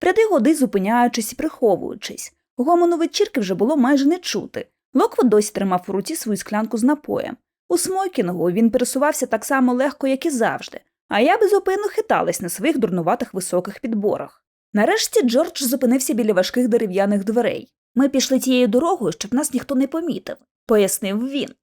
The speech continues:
Це службовий вхід до чорної бібліотеки. Головні двері, радше за все, замкнено на ніч. Тут зберігається власна книгозбірня Маріси Фітес, присвячена гостям,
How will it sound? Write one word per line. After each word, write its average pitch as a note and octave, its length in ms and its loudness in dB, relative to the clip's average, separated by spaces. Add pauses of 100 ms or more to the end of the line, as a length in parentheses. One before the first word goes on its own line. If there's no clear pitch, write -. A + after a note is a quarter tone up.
(100)
Це C#4+ 140 0
службовий C#4 580 0
вхід A3+ 300 -6
до A3 100 0
чорної A3+ 340 -2
бібліотеки. A#3+ 680 -4 (260)
Головні A3+ 420 2
двері, B3 360 2
радше A3 300 -2
за G3+ 120 0
все, D#4 220 -2
замкнено F#3+ 540 -2
на F#3 200 -2
ніч. - 360 -12 (220)
Тут D4 180 0
зберігається C#4 560 0
власна B3+ 400 0
книгозбірня B3 680 2
Маріси B3 340 -2
Фітес, - 560 -10
присвячена G3+ 640 -2
гостям, A3 520 -6